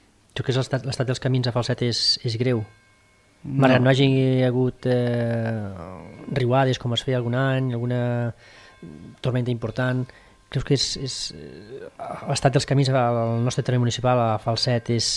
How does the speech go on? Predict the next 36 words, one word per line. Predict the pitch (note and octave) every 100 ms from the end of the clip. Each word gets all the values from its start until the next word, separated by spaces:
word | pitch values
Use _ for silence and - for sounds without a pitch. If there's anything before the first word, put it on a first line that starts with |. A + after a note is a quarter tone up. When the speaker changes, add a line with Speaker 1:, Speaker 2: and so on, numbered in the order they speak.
| B2
Speaker 1:
és | A#2+
important? | A#2 A2+ G#2+ G#2+ - _ _ _ - - - _ _
Està | B2+ B2
Speaker 2:
Bé. |
Speaker 1:
força | B2+ - A#2+
bé | A2+
encara, | A#2 A2 - -
dintre | B2
de | A#2+ A2+
les, | A2+ A2+
de | A2
les | - - -
Speaker 2:
Sí, | - B2+ B2+
dintre | B2 A#2 A#2
del | A2+ A2+
que | A2 A2
cap | A#2 C3+
encara | C3+ C3 B2+
podem | B2 A2+
dir | A2+ A#2
que, | C3 B2+ A#2 A2+
que | A2+
tenim | A2 A2
els | A2+
camins | - A2 A2+
en | C3
bon | B2+ A#2+
estat, | G#2 - A2
dintre | A2 G#2+ A2
del | G#2+
que | G#2+ -
cap. | A2+ - - - - _
Aniria | A2 G#2 A2 G#2+
bé | A2
ara | A2+ A2+
repassar-los, | A2 A2+ G#2+ - C3+ D#3 - -